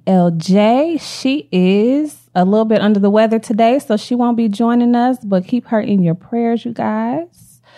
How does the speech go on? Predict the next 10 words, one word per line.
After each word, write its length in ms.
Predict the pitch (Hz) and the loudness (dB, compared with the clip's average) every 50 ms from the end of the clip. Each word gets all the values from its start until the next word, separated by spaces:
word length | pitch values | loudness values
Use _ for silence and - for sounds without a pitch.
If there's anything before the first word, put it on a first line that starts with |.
| - _ _ _ | -20 _ _ _
But 160 | - 190 180 | -4 -4 -2
today 320 | 185 - 185 185 190 190 196 | -2 -2 -2 0 2 2 2
we 140 | 202 208 202 | 0 -2 -2
have 360 | - - 202 190 190 185 175 | -2 -2 -2 0 0 0 -2
the 100 | 180 175 | -2 -2
lovely 800 | 170 180 185 190 196 190 190 196 185 185 208 233 277 339 381 - _ _ _ _ _ - | 0 0 0 0 0 -2 -2 -2 0 0 0 0 -2 -4 -6 -8 _ _ _ _ _ -4
Miss 580 | 196 180 175 175 175 175 208 262 - - - - - - _ _ _ _ _ | 0 0 2 2 2 2 0 -2 -4 -8 -14 -20 -20 -20 _ _ _ _ _
Alondra 600 | - 196 190 190 185 180 180 180 170 - 185 175 | -2 0 2 2 4 4 4 2 2 0 -2 -4
Penn, 680 | - - - 190 175 175 175 180 202 233 294 370 349 311 - - | -4 -4 -2 0 0 2 2 2 0 0 -2 -2 -4 -6 -4 -2
esthetician 1080 | 196 202 196 - - 196 185 - - 202 185 190 190 202 - 226 214 226 262 294 294 | -2 -2 -2 -4 -6 -8 -8 -4 -2 -2 -2 -2 -2 -6 -6 -4 -2 -2 -2 -2 -4